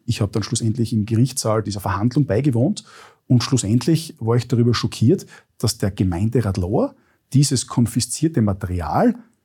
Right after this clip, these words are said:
scheinbar wieder zurückerhalten hat und dann wurde es ihm noch einmal abgenommen. Und da ist für mich schon die Frage, wie kann das passieren in einem Ermittlungsverfahren, dass so widerliches Material wie Kinderpornografie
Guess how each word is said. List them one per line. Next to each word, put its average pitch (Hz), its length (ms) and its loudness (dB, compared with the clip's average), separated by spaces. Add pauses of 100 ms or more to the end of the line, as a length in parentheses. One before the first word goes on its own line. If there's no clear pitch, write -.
(260)
scheinbar 160 640 2 (140)
wieder 135 280 4
zurückerhalten 101 840 0
hat 220 300 -2 (560)
und 117 160 2
dann 123 160 6
wurde 135 160 4
es 135 160 2
ihm 131 80 4
noch 110 200 0
einmal 104 200 2
abgenommen. - 500 -6 (480)
Und 104 140 2
da - 60 -2
ist - 160 0
für 123 100 2
mich 139 160 4
schon 139 160 0
die 139 80 0
Frage, - 480 0
wie 113 80 4
kann 120 220 2
das 131 120 2
passieren 143 600 0 (240)
in 113 80 2
einem 110 140 4
Ermittlungsverfahren, 123 840 0
dass - 240 -2 (160)
so - 380 -2
widerliches 117 420 4
Material 107 300 -4
wie 107 60 0
Kinderpornografie 120 760 0